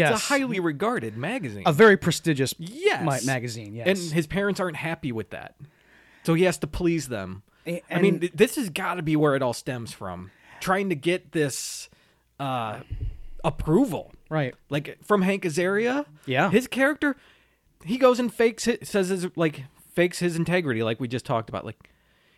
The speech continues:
Speaker 1: he needs him to approve him.
Speaker 2: Yeah.
Speaker 1: He even goes out through the whole movie saying, like, you know, "Mike, Michael would have ne-, never done this. You need to back me up.
Speaker 2: Mm-hmm.
Speaker 1: Like, he
Speaker 2: Right,
Speaker 1: needs this
Speaker 2: right,
Speaker 1: approval, man."
Speaker 2: right.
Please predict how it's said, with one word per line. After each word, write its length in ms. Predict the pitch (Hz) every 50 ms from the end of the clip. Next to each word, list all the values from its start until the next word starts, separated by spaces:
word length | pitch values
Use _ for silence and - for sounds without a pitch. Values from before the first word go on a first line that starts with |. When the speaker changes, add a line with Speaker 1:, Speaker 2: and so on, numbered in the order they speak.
| _ _
Speaker 1:
he 180 | - - 233 247
needs 320 | 226 226 233 233 190 -
him 260 | - - 254 277 262 220
to 100 | 185 151
approve 380 | 123 - - 147 123 101 90
him. 260 | 92 87 57 65 - - _
Speaker 2:
Yeah. 160 | 156 123 - - _ _ _
Speaker 1:
He 180 | - 190 214 220
even 180 | 196 214 208 196
goes 240 | 202 208 208 180 -
out 200 | 185 180 175 -
through 160 | 170 160 143 143 -
the 120 | - 147
whole 160 | 143 214 262
movie 260 | 208 196 214 190 165 151
saying, 300 | - - 160 147 143 135
like, 280 | 127 123 107 - -
you 80 | 139 135
know, 300 | 131 127 120 117 110 - _ _ _ _ _ _ _ _ _ _ _ _ _ _ _ _ _
"Mike, 300 | 160 170 196 196 180 - - _
Michael 520 | - 160 170 196 - 208 175 156 156 151 147 147 156
would 120 | 156 160 143
have 100 | 135 131
ne-, 180 | 147 151 160 - -
never 440 | 151 156 170 165 165 165 151 139 123
done 220 | 113 151 147 143
this. 200 | 123 117 - - 170
You 80 | 190
need 180 | 196 214 220 170
to 40 | 170 151
back 300 | - 165 160 156 - 160
me 160 | 156 147 139
up. 280 | 120 98 98 - -
Speaker 2:
Mm-hmm. 120 | - 139 139
Speaker 1:
Like, 280 | 131 123 113 90 -
he 160 | - - 170 185
Speaker 2:
Right, 240 | 175 180 175 165 156
Speaker 1:
needs 140 | 143 131 147
this 180 | 165 143 - 151
Speaker 2:
right, 160 | 135 151 143 -
Speaker 1:
approval, 380 | 196 233 247 180 127 110 87
man." 100 | 87 143 139
Speaker 2:
right. 340 | 131 117 110 - - -